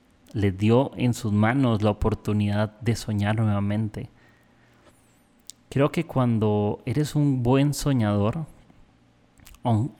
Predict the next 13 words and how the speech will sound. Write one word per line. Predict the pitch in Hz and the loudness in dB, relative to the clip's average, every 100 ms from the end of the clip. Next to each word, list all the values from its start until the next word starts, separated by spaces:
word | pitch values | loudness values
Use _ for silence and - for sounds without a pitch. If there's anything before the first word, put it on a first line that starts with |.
| - | -8
le | 135 110 | -2 -2
puedes | - 123 131 135 | 0 2 2 2
devolver | 135 113 107 117 123 | 2 2 4 2 0
sueños | - 143 151 120 120 - - | 0 2 2 0 -2 -8 -12
a | 113 | -10
aquellos | 110 113 117 127 | -4 -2 -2 -4
que | - | -2
un | 107 | 0
día | 117 120 | 0 0
quisieron | 110 - 110 113 | -4 0 0 2
robártelos. | 98 98 98 - - - - - _ _ _ - - - _ _ _ - | 2 2 0 -6 -10 -12 -18 -20 _ _ _ -18 -18 -20 _ _ _ -14
Así | - - 120 120 | -8 -6 -2 -2
es. | 104 - | -2 -8